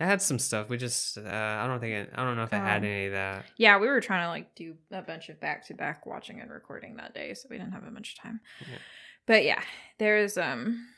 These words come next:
Speaker 2: a lot of cool practical effects going on with it. I didn't love the effect of her chest being torn open because it felt very, like,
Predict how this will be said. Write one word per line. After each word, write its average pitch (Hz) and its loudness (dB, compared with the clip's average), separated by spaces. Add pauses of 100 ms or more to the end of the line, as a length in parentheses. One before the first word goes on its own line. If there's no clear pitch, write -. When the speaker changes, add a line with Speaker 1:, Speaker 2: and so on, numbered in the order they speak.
(720)
Speaker 2:
a 508 2
lot - 0
of - -14
cool 160 -8
practical - -6
effects - -10
going 117 -6
on 135 -6
with 208 -6
it. - -2 (560)
I 349 6 (840)
didn't 240 4
love 196 8 (100)
the 208 0
effect 190 2
of 208 -2
her 190 -2
chest 180 -2
being 247 -4
torn 302 -8
open 339 -8 (500)
because 233 -8
it 202 -6
felt - -4
very, 190 -2
like, - -10